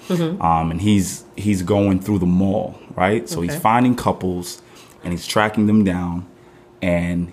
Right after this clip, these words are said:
Speaker 2: he's, I guess, putting people up to the test and saying, "Are you willing right now on the spot with the camera in front of you and with the mic in front of you, willing to let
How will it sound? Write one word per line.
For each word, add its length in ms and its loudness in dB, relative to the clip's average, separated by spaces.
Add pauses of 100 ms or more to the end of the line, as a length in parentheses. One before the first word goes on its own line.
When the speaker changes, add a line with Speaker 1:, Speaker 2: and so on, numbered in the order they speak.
Speaker 2:
he's, 380 0 (300)
I 40 -4
guess, 200 2
putting 320 2
people 520 0
up 160 0
to 80 -4
the 80 0
test 380 -2
and 100 -2
saying, 460 -2 (960)
"Are 160 4
you 180 4
willing 480 2 (320)
right 240 4
now 400 0
on 180 4
the 60 2
spot 500 -2
with 160 -2
the 80 0
camera 340 0
in 60 2
front 260 0
of 60 0
you 220 -4 (420)
and 140 -6
with 140 0
the 60 2
mic 280 4
in 80 2
front 260 0
of 140 -2
you, 260 -4 (520)
willing 420 2
to 160 -4
let 460 0